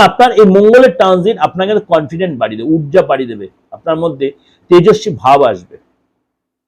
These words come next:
মানে যা হবে দেখে নেবে একটা ভাব আসবে আপনার মধ্যে। সুতরাং সেটাকে আপনি প্রপার কাজে ইউটিলাইজ করুন। সম্পত্তি নিয়ে আপনি হয়তো নতুন সম্পত্তি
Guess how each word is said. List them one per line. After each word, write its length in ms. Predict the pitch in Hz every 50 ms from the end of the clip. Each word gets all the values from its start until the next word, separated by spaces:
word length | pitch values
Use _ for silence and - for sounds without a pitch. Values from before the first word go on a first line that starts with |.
| _ _ -
মানে 120 | 165 170 170 - - 151 131 120
যা 80 | - 214
হবে 140 | 214 214 214 180
দেখে 140 | 180 175 185 185
নেবে 140 | 165 156 156
একটা 120 | 151 - 120 107
ভাব 120 | 123 123 120 113
আসবে 160 | 107 95 90 95 87
আপনার 160 | - - 87 85
মধ্যে। 160 | _ _ _ _ _ _ _
সুতরাং 220 | - 180 233 233 -
সেটাকে 320 | - 180 190 185 247 214 208 180
আপনি 120 | 160 208 214 214 -
প্রপার 260 | 190 180 - 214 202 196 180
কাজে 140 | 196 180 160
ইউটিলাইজ 340 | 131 110 117 113 104 98 - _
করুন। 200 | - 95 90 87 87 _ _ _ _ _ _ _ _ _ _ _ _ _ _ _ _ _ _ _ _ _ _ _ _ _ -
সম্পত্তি 460 | - - 233 233 208 277 269 269 269 247 214
নিয়ে 140 | 196 196 220 240 - -
আপনি 120 | 170 165 214
হয়তো 160 | 208 208 208 202 196
নতুন 140 | 175 214 196 202 -
সম্পত্তি 300 | 170 165 160 196 180